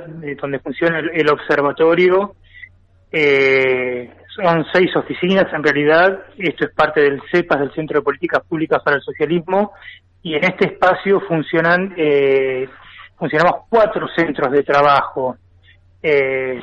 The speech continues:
llama poderosamente la atención que, eh, el único lugar al que accedieron y produjeron el robo y demás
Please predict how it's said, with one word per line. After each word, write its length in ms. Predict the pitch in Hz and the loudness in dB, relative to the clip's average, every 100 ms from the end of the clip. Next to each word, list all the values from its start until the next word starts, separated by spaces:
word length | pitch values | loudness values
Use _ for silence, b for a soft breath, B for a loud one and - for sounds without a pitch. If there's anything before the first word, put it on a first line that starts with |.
| - | -2
llama 420 | 151 160 160 - | 2 2 0 -2
poderosamente 680 | 165 147 156 151 165 160 165 | 2 4 2 2 0 2 2
la 60 | |
atención 480 | 160 151 - 175 175 | 2 0 0 0 0
que, 440 | - 160 175 202 - | 0 2 4 2 -4
eh, 240 | 170 151 160 | -10 -8 -6
el 180 | 156 156 | -4 2
único 1040 | 190 202 190 175 160 156 147 143 143 139 | 4 2 2 2 4 4 4 4 4 4
lugar 400 | 135 143 147 165 | 2 -2 2 4
al 160 | 156 143 | 4 0
que 140 | - | 0
accedieron 760 | 139 131 - 143 170 175 156 143 | 0 -2 -8 -2 2 2 2 -2
y 80 | 135 | -8
produjeron 680 | 131 - 143 - 160 156 147 | -8 -2 -2 0 -2 0 -2
el 60 | |
robo 600 | 151 160 160 156 147 143 | 2 2 4 4 4 2
y 60 | 143 | 2
demás 300 | 143 160 | 2 4